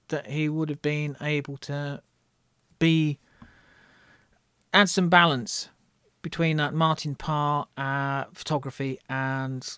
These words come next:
his own, because I, I think that's, that's what he provided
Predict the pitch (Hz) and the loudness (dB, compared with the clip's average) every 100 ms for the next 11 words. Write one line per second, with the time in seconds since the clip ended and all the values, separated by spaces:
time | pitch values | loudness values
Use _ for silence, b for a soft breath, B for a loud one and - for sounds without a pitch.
0 | _ - 139 143 139 120 113 120 135 139 | _ -8 -4 -2 -2 -2 -6 -8 -6 -6
1 | - 165 156 147 147 - - 165 131 - | -6 -6 -4 -4 -6 -8 -8 -8 -8 -8
2 | 147 139 - _ _ - 143 131 - _ | -6 -6 -6 _ _ -6 -4 -4 -8 _
3 | _ - 143 131 143 147 143 123 110 110 | _ -8 -6 -2 0 0 -2 -2 -6 -8